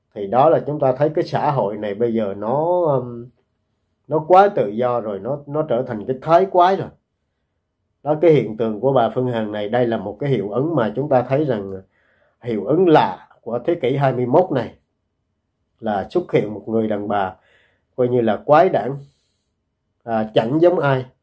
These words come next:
xúc phạm và coi như là gieo rắc nhiều nỗi kinh hoàng cho người dân cũng như cộng đồng chúng ta các bạn, khiến cho mọi người phải mâu thuẫn nhau, à, nghi, nghi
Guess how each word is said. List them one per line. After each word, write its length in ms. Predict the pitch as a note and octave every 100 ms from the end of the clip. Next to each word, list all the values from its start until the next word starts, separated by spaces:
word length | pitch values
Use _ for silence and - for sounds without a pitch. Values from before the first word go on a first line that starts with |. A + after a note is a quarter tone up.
| _ _ _ _ _ _ _
xúc 240 | - G3 G3
phạm 360 | - G#2+ G2+
và 180 | G#2 G2+
coi 180 | G2 A#2+
như 200 | A#2+ A#2+
là 200 | A2 G2+
gieo 300 | G2+ C3 A#2+
rắc 260 | C#3 D#3+ B2+
nhiều 260 | C#3 C3+
nỗi 220 | A2+ A2 D#3
kinh 180 | D3 C3
hoàng 320 | B2 G#2+ G2
cho 200 | A#2 B2
người 240 | A2+ G#2 G2+
dân 200 | A#2 - _ _ _
cũng 220 | A2 A#2+
như 120 | B2 B2
cộng 160 | G#2
đồng 220 | G#2 F#2+ G#2+
chúng 140 | C3+
ta 140 | B2+
các 200 | A#2 B2+
bạn, 140 | A2+ F#2+ - _ _ _ _
khiến 220 | - F3 F3
cho 80 | D3
mọi 240 | B2 G2
người 220 | A2 G#2 G#2
phải 360 | - G#2 A#2 D#3+
mâu 260 | D3+ C3 B2+
thuẫn 260 | A#2 C3+
nhau, 360 | D3 C#3 B2 - _ _ _ _ _ _ -
à, 140 | A#2+
nghi, 400 | B2 B2 C#3+ C3+
nghi 360 | B2 C3 D3+